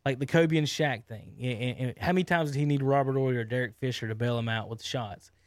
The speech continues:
Shaq even mentioned that the other night. Uh, he thanked Big Shop Rob. And then, of course, Barkley told him, he said, "You need to," <laughs> he said,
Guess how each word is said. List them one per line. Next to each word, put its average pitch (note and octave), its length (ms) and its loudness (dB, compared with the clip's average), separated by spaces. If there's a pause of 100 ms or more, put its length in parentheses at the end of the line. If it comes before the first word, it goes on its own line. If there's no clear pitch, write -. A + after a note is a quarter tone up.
(260)
Shaq D#3 300 4
even F3 180 4
mentioned D#3 300 2
that C#3+ 140 2
the D3+ 100 2
other C#3+ 140 4
night. C#3+ 360 0
Uh, A2+ 260 -4
he B2 120 -4
thanked B2 320 0
Big B2 180 0
Shop A#2 300 -2
Rob. A#2+ 400 0 (380)
And B2 80 2
then, A#2 260 0
of A#2+ 140 -8
course, B2 180 0
Barkley A#2+ 380 0
told A#2+ 240 -2
him, A2+ 40 -2
he A#2 60 -2
said, A2+ 140 -4
"You A#2 80 0
need C3+ 160 2 (260)
to," B2 120 0
<laughs> - 140 -2
he D3 120 4
said, B2+ 420 0